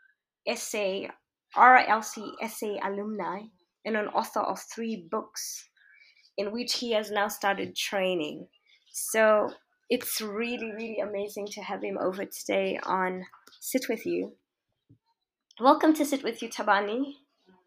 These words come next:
Your bio highlights that you are an iconoclast. <laughs> So before we even go further, before you start to introduce yourself, it would be nice to tell our viewers what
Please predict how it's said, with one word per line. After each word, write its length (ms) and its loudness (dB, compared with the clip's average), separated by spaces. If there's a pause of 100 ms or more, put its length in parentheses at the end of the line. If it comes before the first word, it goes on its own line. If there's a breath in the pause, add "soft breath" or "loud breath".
(220)
Your 140 2
bio 420 10
highlights 640 2
that 320 4
you 540 -4 (360)
are 280 10
an 220 0
iconoclast. 1200 0
<laughs> 60 -20 (160)
So 360 6 (320 loud breath)
before 340 12
we 120 8
even 460 6
go 200 4
further, 720 6 (400 loud breath)
before 320 6
you 200 2
start 440 6
to 100 -4
introduce 600 -2
yourself, 540 0
it 140 -4
would 140 2
be 140 0
nice 520 0
to 100 -4
tell 240 0
our 180 4
viewers 380 0
what 180 0